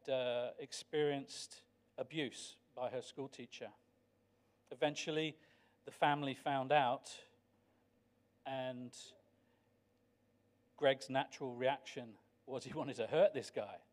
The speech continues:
because it had been serious abuse. He, he, he let that almost fester, like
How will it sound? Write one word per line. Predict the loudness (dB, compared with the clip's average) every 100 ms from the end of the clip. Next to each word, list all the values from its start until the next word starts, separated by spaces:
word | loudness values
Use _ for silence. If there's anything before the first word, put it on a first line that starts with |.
| _ _ _ _
because | -10
it | -8
had | -10 -6
been | -4 -4 -6 -10
serious | -2 0 0 -2 -6
abuse. | -6 -4 -4 -8 -16 -18 _ _ _ _ _ _ _ _ _ _ _ _ _ _ _ _ _ _ _ _ _ _ -10
He, | -6 -4 -6 -6 -10 -10 _
he, | -10 -10 -10 _ -14
he | -2
let | 6 6 6
that | 6 6 4 -10 _
almost | -4 0 0 -2 4
fester, | 4 4 0 -2 0
like | -2